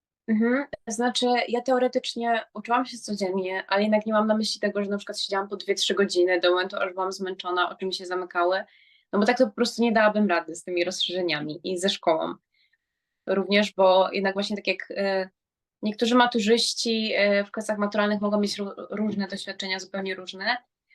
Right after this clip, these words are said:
ale w moim przypadku to było tak, że żaden nauczyciel praktycznie nam nie odpuszczał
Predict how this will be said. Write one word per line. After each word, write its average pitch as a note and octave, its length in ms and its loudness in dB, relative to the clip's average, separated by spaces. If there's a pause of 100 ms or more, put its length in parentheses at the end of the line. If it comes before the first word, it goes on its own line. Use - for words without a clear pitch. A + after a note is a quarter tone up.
ale G#3 140 4
w - 20 4
moim A3 180 4
przypadku A#3 480 2
to A3+ 120 -2
było G#3+ 160 -4
tak, G#3+ 240 2
że G#3 480 4
żaden G#3 300 -2
nauczyciel G#3+ 420 -2
praktycznie G3+ 460 -6
nam G3 140 0
nie F#3+ 120 2
odpuszczał - 680 -8